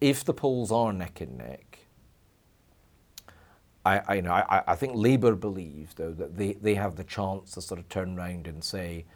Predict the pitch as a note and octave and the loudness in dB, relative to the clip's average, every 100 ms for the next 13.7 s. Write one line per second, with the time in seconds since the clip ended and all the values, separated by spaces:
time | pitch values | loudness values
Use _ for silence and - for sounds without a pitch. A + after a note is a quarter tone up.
0 | - - - F2+ B2+ C3+ B2 - G2 G#2+ | -20 -12 -10 -2 4 4 4 0 0 0
1 | F2+ F2+ D#2+ F2 F2+ F2 F2+ F2+ - F2+ | 0 -4 -4 -6 -6 -6 -6 -6 -6 -8
2 | - D#2+ E2+ E2 D#2+ D#2 - F2+ D#2+ - | -8 -10 -10 -8 -10 -10 -6 -6 -4 -10
3 | E2+ E2 D#2+ F2 A#1+ G2 F#2 F2 E2+ E2 | -10 -10 -6 -6 -6 -6 -6 -6 -8 -12
4 | - F2+ E2 G2+ G#2 A2 G#2+ F#2+ D#2+ F2+ | -10 -12 -8 -8 -2 -2 -2 -6 -6 -10
5 | - F2 E2 F2+ E2 D#2 D#2 D#2 D2 - | -10 -12 -10 -10 -10 -10 -10 -10 -12 -16
6 | - - _ _ - - - - - - | -18 -20 _ _ -20 -20 -20 -20 -8 0
7 | E2+ E2 D#2+ D#2+ D#2+ D2+ D2 - F#2 E2+ | 2 2 -2 -4 -6 -8 -4 0 0 0
8 | G2 F#2+ F2+ - F2 - E2+ E2 D#2 - | -4 -4 -6 -10 -10 -10 -10 -10 -12 -10
9 | F2 F2 E2 - E2+ E2 E2 - - - | -8 -6 -8 -10 -8 -6 -8 -12 -10 -6
10 | F#2+ - G2 F#2+ F#2 F2 F#2 G#2 G#2+ G2+ | -6 -4 -4 -2 -4 -6 -10 -2 0 2
11 | G2 F#2 F2 E2+ F2 - F2 F2 E2+ F2 | 0 -4 -4 -4 -4 -6 -6 -6 -6 -8
12 | - - - G#2 A#2 A2 G#2 G2 F2 - | -8 -10 -4 0 2 2 0 0 -2 -2
13 | F#2+ E2+ D#2+ - - - | -6 -6 -8 -10 -12 -18